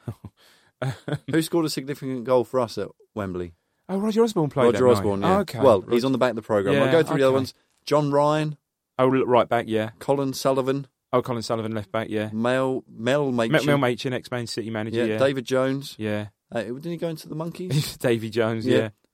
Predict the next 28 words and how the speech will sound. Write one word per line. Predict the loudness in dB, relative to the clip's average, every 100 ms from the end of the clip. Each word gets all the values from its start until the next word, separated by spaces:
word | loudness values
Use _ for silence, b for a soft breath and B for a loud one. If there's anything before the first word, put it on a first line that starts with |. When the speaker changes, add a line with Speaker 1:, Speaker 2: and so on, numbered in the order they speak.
| _
Speaker 2:
Tony | -8 -4 -4 -2
Powell. | 0 0 0 -4 _ _ _ _ _ _ _
Speaker 1:
Tony | -4 -2 0
Powell, | 0 0
yeah, | 2 2 0
Speaker 2:
Yeah. | -2
Speaker 1:
cent-, | -4 -6 -6
centre | -6 -4
back, | -4 -6
yeah. | -6 -8 -10 _ -6
Speaker 2:
Um, | -4 -4 -8 _
Jimmy | -6 -4
Nabel, | -2 -4 -2 -4 -6 _
Na-, | -4 -2
Neighbour. | 0 2
Speaker 1:
Jimmy | 4 4
Neighbour, | 4 4 2
yeah, | 2 4
Speaker 2:
Yeah. | 2
Speaker 1:
right | 2
winger, | -2 -2
yeah. | -4 -6 -10 _ _ _ _ _ _
Speaker 2:
Kevin | -8 -4 -2 0
Reeves. | 0 0 -4 -10 -12 -10
Speaker 1:
Oh, | -8
of | -10
course, | -12 -14 -12 -12 -14 -20 _
yeah. | -10 -10